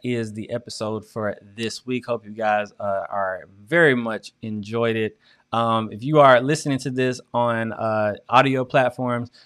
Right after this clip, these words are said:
do me a huge favor, uh, not only subscribe to the podcast, 'cause that helps out a huge bunch, but also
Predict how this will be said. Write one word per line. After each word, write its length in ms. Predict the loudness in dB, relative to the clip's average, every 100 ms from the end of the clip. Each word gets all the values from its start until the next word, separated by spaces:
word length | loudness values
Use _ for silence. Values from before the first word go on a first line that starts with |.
| _
do 120 | -4
me 140 | 0 0
a 100 | 0
huge 220 | -8 -8
favor, 460 | -4 -4 -2 -8 -8 _ _ -4
uh, 320 | -2 0 -2 -4 _
not 260 | 0 4 4
only 300 | 4 2 2
subscribe 680 | -2 -2 -6 0 8 8 8
to 80 | 4
the 100 | -6
podcast, 720 | 2 2 2 0 0 0 -4
'cause 120 | -6
that 180 | -2 -2
helps 240 | -2 -2 -2
out 120 | -4
a 40 |
huge 340 | -2 -2 -2 -2
bunch, 240 | -6 -4
but 120 | -4
also 580 | 6 6 6 0 0 -2